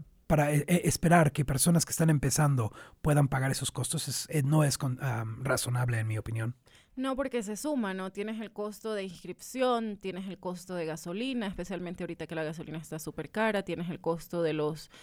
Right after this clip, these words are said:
Speaker 2: de los, de los materiales que necesitas para hacer el arte, tienes el costo, bueno, la mayoría de las personas,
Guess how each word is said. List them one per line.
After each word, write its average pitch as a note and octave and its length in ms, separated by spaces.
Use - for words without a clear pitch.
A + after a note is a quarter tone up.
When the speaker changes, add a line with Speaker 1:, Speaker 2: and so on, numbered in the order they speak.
Speaker 2:
de G3 160
los, F3 1040
de E3+ 320
los E3 100
materiales F#3+ 560
que G3+ 80
necesitas F3+ 480
para E3 160
hacer D#3+ 220
el E3+ 100
arte, F#3 420
tienes E3 280
el D3 100
costo, D#3+ 600
bueno, E3+ 260
la D#3 100
mayoría D3+ 240
de D#3+ 60
las F3 100
personas, E3 540